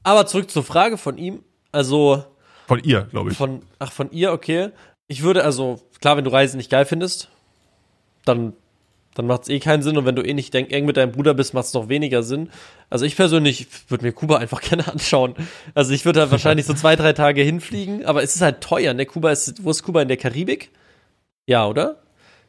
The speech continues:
Speaker 1: Bin mir grad gar nicht sicher. Das ist halt weit weg. Also da wird allein der Flug nach Kuba wird wahrscheinlich schon so
Speaker 2: Ja, zahlt's auf jeden Fall was.
Speaker 1: wird wahrscheinlich schon seine, seine one K kosten. Ähm, ja, was ich, und wenn,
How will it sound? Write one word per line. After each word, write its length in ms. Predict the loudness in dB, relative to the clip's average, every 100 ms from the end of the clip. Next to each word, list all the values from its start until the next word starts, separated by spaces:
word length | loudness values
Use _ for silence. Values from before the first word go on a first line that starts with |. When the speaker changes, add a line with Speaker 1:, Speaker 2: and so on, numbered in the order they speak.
| -10
Speaker 1:
Bin 100 | -4
mir 60 |
grad 140 | -4 -2
gar 100 | -4
nicht 100 | -2
sicher. 180 | 0
Das 140 | 0 0
ist 120 | 0
halt 160 | 0 2
weit 220 | 0 2
weg. 180 | 0 0
Also 140 | 0
da 100 | 0
wird 120 | 2
allein 220 | 2 4
der 120 | 2 0
Flug 280 | -2 -4
nach 220 | -2 -4 -4
Kuba 260 | 0 0
wird 140 | 0 -2
wahrscheinlich 380 | -2 -2 -2
schon 200 | -4 -4
so 380 | -2 -2 0 -2 -6 _ _ _
Speaker 2:
Ja, 120 | -16
zahlt's 260 | -10 -10 -6
auf 100 | -4
jeden 120 | -4
Fall 140 | -4 -6
was. 220 | -6 -4
Speaker 1:
wird 140 | -2
wahrscheinlich 400 | 0 0 2 0
schon 180 | 0 -4
seine, 680 | 0 0 2 2 2 2 0
seine 280 | 0 -2 -2
one 200 | -6 -6
K 220 | -2 -2
kosten. 540 | -2 -6 -6 -8 -10 -12 -16 -20 _ _ -18 0
Ähm, 800 | 2 4 4 2 0 -6 -14 -18 _
ja, 280 | 0 2 4
was 180 | 2 -4
ich, 240 | -8 -16 -14
und 160 | -10 -2
wenn, 340 | 0 0 -6